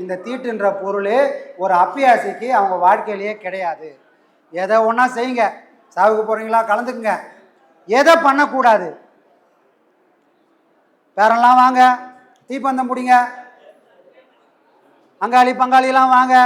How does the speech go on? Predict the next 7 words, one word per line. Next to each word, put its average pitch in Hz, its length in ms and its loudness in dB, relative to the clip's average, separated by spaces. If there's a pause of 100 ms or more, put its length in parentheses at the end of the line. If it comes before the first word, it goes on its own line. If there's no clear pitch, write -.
(480)
பாய்கரிசி 247 480 -2
போடுங்க, 254 280 0 (540)
பாலை 254 300 6 (140)
ஊத்துங்க, 262 320 -2 (520)
சில்லறையை 262 440 0
போடுங்க 254 320 0 (640)
அப்படின்னு 226 520 -2